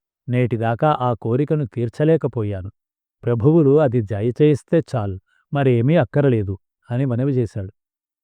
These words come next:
మహారాజులంగారు నవ్వుతూ దీవాను మొగం వైపు చూశారు. దీవాను భీమన్నతో,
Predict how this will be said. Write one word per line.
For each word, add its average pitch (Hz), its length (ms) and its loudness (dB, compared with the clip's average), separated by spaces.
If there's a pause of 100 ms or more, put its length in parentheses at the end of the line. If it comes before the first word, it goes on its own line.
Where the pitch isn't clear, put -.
(120)
మహారాజులంగారు 123 840 0
నవ్వుతూ 123 520 0
దీవాను 131 400 2
మొగం 123 320 0
వైపు 135 220 -2
చూశారు. 120 440 -4 (840)
దీవాను 127 480 0
భీమన్నతో, 120 680 -2